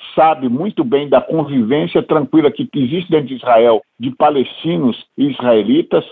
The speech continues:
Muitos deles trabalham dentro do território, sejam eles da Cisjordânia, e muitos, inclusive, que moravam na faixa de Gaza faziam isso.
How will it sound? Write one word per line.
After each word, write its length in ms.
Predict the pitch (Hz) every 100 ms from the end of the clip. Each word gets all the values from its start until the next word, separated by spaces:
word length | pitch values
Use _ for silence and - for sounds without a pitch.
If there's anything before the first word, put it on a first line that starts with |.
| _
Muitos 480 | 151 208 233 - 135
deles 240 | 113 147 -
trabalham 540 | 135 107 127 156 151
dentro 260 | 120 127 117
do 60 |
território, 420 | 123 107 123 143 143
sejam 280 | 170 160 156
eles 200 | 147 135
da 100 | 131
Cisjordânia, 640 | 147 135 123 107 131 117 -
e 140 | 208 208
muitos, 300 | 233 381 269
inclusive, 420 | 269 180 - -
que 80 | 208
moravam 460 | 196 143 180 185
na 100 | 165
faixa 320 | - 143 -
de 100 | 123
Gaza 280 | 107 135 143
faziam 480 | - 123 110 120 101
isso. 180 | 135